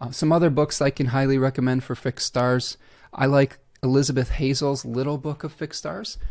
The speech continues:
I also enjoy reading Bernadette Brady's, uh, Book of Fixed Stars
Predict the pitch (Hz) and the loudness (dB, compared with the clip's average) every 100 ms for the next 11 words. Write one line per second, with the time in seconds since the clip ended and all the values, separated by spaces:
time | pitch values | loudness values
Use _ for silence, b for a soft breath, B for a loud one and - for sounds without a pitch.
0 | B B - 135 135 - 151 139 139 135 | B B -2 2 2 4 4 4 2 0
1 | - 135 131 131 123 131 131 127 120 123 | 2 2 4 4 4 4 2 0 0 0
2 | 117 113 - 135 147 151 151 - - 123 | -2 -4 -4 -2 0 0 -2 -4 -10 -12
3 | - - 110 131 135 - 143 - - 139 | -12 -10 -8 -6 -8 -6 -6 -4 -2 2
4 | 147 143 | 2 0